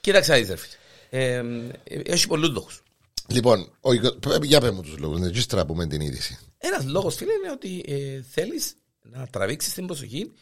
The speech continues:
Speaker 1: γιατί άλλος πώς δεν μπορείς να την τραβήξεις.
Speaker 2: Κοίταξε, ο συγκεκριμένος είναι καλλιτέχνης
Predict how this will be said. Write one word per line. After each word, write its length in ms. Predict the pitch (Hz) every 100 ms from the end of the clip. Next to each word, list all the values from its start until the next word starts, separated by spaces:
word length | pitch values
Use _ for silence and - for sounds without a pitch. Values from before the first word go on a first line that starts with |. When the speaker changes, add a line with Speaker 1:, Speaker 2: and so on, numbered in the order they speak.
| _
Speaker 1:
γιατί 320 | _ 127 147 175
άλλος 300 | 175 180 -
πώς 180 | 190
δεν 140 | 175 185
μπορείς 200 | 185 175
να 60 |
την 100 | 185
τραβήξεις. 360 | 156 - - -
Speaker 2:
Κοίταξε, 440 | - 147 - - - _ _ _ _
ο 240 | 117 107
συγκεκριμένος 720 | 95 107 104 - 107 160 185
είναι 260 | 170 180 190
καλλιτέχνης 800 | - 131 117 156 170 120 92